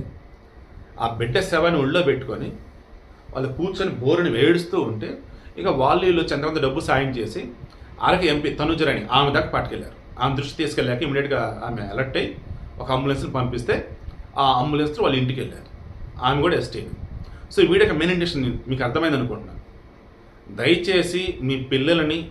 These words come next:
అలర్ట్గా ఉండమని చెప్పండి, కుక్కల జోలికి వెళ్ళొద్దు. ఇంట్లో పెంపుడు కుక్కలు కనుక ఉంటే దయచేసి వాడికి వ్యాక్సిన్ అయితే ఇప్పించండి. ఆ పెంపుడు కుక్కలు మిమ్మల్ని కరిస్తే ఏం కదండి ఉండొద్దు, ఏం కాదు, వ్యాక్సిన్ వేయించుకోండి, ఏం కాదు, ఓకేనా?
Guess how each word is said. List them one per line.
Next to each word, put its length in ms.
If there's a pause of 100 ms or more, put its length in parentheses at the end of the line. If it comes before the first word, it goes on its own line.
(100)
అలర్ట్గా 360
ఉండమని 300
చెప్పండి, 340
కుక్కల 300
జోలికి 240
వెళ్ళొద్దు. 360 (1400)
ఇంట్లో 280
పెంపుడు 320
కుక్కలు 180
కనుక 160
ఉంటే 180
దయచేసి 340
వాడికి 140
వ్యాక్సిన్ 280
అయితే 160
ఇప్పించండి. 440 (800)
ఆ 160
పెంపుడు 360
కుక్కలు 180
మిమ్మల్ని 240
కరిస్తే 340
ఏం 260
కదండి 300
ఉండొద్దు, 600
ఏం 260
కాదు, 100
వ్యాక్సిన్ 360
వేయించుకోండి, 420
ఏం 120
కాదు, 240
ఓకేనా? 320